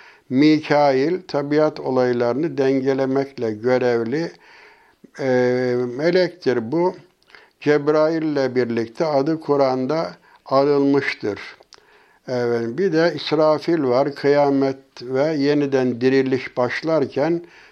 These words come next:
üflenecek olan sur Kur'an-ı Kerim'de zikredilmiştir.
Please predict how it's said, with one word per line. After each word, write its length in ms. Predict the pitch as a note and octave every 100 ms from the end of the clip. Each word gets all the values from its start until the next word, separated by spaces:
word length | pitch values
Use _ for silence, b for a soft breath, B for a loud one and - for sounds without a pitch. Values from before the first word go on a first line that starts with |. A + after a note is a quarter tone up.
| -
üflenecek 760 | D3 - C#3+ C#3+ D3 C#3+ D3 C#3
olan 340 | C3 B2 A#2+
sur 400 | A2+ - C3 A#2+ G#2+ - -
Kur'an-ı 400 | C3+ C3 C3 B2
Kerim'de 440 | B2+ B2 B2 A#2+
zikredilmiştir. 1120 | A#2+ C3+ A#2+ A#2+ G#2+ G2+ G#2 G2+ - D#3+